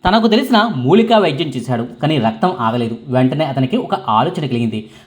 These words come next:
కన్నుకు కన్ను సిద్ధాంతముగా స్ఫురించింది. వెంటనే తన కుడికన్నును తన వద్ద ఉన్న బాణంతో పిగిలించి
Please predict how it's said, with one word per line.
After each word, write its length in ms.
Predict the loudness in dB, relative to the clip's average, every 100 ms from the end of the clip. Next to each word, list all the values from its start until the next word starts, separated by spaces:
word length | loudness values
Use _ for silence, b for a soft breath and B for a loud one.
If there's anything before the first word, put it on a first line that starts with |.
| B
కన్నుకు 360 | 4 4 4 2
కన్ను 260 | 2 2
సిద్ధాంతముగా 720 | 2 0 0 0 -2 0 -2 -4 -6
స్ఫురించింది. 580 | -2 -2 -2 -6 -6 -14 -6
వెంటనే 380 | -2 -2 -2 -2
తన 180 | -4
కుడికన్నును 540 | -2 0 0 0 0 -4
తన 140 | -4
వద్ద 220 | -4 0
ఉన్న 160 | 0 0
బాణంతో 460 | 0 -2 -2 -4 -4
పిగిలించి 600 | -2 -2 0 -2 -4